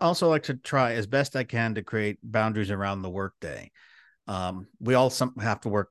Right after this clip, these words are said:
crazy hours sometimes, especially if, uh, work is global and time zones and all that stuff.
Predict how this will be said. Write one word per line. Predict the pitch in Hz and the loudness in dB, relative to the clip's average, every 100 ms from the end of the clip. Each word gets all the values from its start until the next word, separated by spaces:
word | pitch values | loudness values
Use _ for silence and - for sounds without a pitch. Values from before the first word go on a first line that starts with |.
| - | -2
crazy | 117 104 98 | 0 2 2
hours | 95 98 92 | 0 0 -2
sometimes, | 101 95 101 95 87 | -6 -4 -4 -4 -8
especially | - 107 - 101 98 | -6 -6 -4 -6 -4
if, | 98 92 - - _ - | -4 -6 -10 -20 _ -18
uh, | - 92 90 85 82 - - 80 | -14 -10 -8 -8 -10 -12 -12 -8
work | 92 98 98 | -2 -2 -2
is | 90 | 0
global | 123 131 120 120 113 110 98 | 6 8 8 6 6 4 2
and | 92 92 92 | -2 -6 -8
time | - 113 110 | -4 -2 0
zones | 101 104 101 101 92 | 2 2 0 -4 -6
and | 95 | -6
all | 92 | -6
that | 95 92 | -6 -8
stuff. | - - 92 | -8 -6 -6